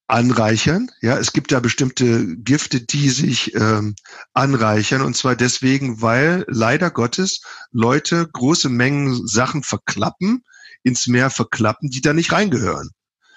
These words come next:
Äh, zum Beispiel, zum Beispiel ist es legal für Tanker, für diese Öltanker,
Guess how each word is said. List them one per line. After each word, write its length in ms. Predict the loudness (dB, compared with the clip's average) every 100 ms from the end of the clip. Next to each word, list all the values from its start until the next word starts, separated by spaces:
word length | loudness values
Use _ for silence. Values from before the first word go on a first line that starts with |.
| -20 -10 -2
Äh, 280 | 0 0 -2 -8 -8
zum 200 | -2 0
Beispiel, 580 | 2 2 2 -2 -6 -8 -14 -6
zum 200 | -2 0
Beispiel 340 | 0 0 -2
ist 160 | 0 0
es 160 | 0
legal 640 | 0 0 2 2 2 0 -2
für 220 | -2 -2 0
Tanker, 500 | -2 -2 0 0 -2 _ -20 _
für 300 | 0 4 4
diese 240 | 2 0
Öltanker, 800 | 2 2 2 2 0 0 0 -2